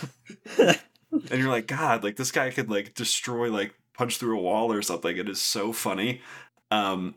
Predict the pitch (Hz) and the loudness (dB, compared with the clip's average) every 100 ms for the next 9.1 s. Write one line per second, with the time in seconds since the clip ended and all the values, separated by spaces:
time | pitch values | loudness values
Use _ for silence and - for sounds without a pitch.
0 | - 120 110 107 101 113 - 98 - - | -4 0 0 -2 -2 -2 0 -2 -2 -14
1 | - 110 98 95 104 110 110 92 95 85 | -8 0 0 2 2 0 -4 -6 -4 -4
2 | - - - 87 92 101 104 - 95 98 | -2 -2 0 -2 -2 -4 -6 -4 -4 -2
3 | 117 113 - - 113 110 110 107 110 123 | -2 -2 -6 -4 -2 0 0 0 0 0
4 | 113 120 127 - - - - _ - 101 | 0 -2 -4 -6 -6 -10 -20 _ -2 0
5 | 92 87 82 101 92 82 101 95 95 85 | 0 -2 -4 0 0 2 0 2 2 0
6 | 104 - - 82 73 - - - 98 95 | -2 -6 -6 -18 -14 -6 -6 -4 -4 -2
7 | 92 107 95 95 110 107 - 76 78 - | -2 0 0 0 0 0 0 0 -2 -8
8 | _ _ _ 110 107 - 101 95 - 95 | _ _ _ -2 -2 -2 -4 0 0 -2
9 | 92 | -8